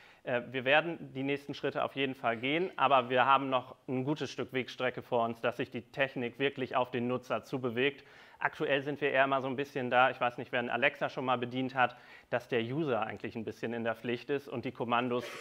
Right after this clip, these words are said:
sich merken muss im schlimmsten Fall, weil ihm eben keiner zwischendurch mal sagt, "Das kannst du mich fragen", ähm, um die Technik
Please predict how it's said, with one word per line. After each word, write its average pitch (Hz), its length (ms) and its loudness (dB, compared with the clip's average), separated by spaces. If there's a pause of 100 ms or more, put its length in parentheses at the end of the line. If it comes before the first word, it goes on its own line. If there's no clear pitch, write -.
sich 135 160 0
merken 135 380 6
muss 120 260 0
im 123 100 -6
schlimmsten 120 480 -6
Fall, 123 380 4
weil 120 160 0
ihm 123 120 -4
eben 117 200 -4
keiner 131 400 6
zwischendurch 120 480 -4
mal 113 160 -2
sagt, 117 320 0
"Das - 120 -8
kannst - 280 -6
du 117 40 -8
mich 113 200 -8
fragen", 113 420 -6 (480)
ähm, 120 400 2
um 139 140 0
die 127 100 0
Technik 117 520 0